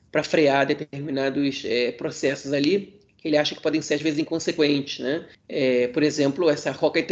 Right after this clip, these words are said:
Bruto que a gente falou na semana passada, que é a lei que, que tá pra ser votada no primeiro mês do governo empossado,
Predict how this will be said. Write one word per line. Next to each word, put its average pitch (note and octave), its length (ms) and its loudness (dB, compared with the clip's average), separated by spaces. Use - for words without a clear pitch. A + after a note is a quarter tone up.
Bruto F#3+ 260 2
que F3+ 60 -4
a - 20 -4
gente C#3+ 100 -12
falou C#3 120 -2
na C#3 60 -2
semana C#3 240 -2
passada, C#3+ 400 0
que C#3 100 -2
é B2 60 4
a B2+ 40 4
lei C3 300 0
que, B2+ 520 -8
que F#3 120 -2
tá F3 100 -2
pra D3+ 140 -8
ser D#3 100 -6
votada D3 440 2
no D3 80 -2
primeiro F3+ 260 2
mês F3+ 500 -2
do C3+ 100 -8
governo C3+ 360 -4
empossado, D3 640 0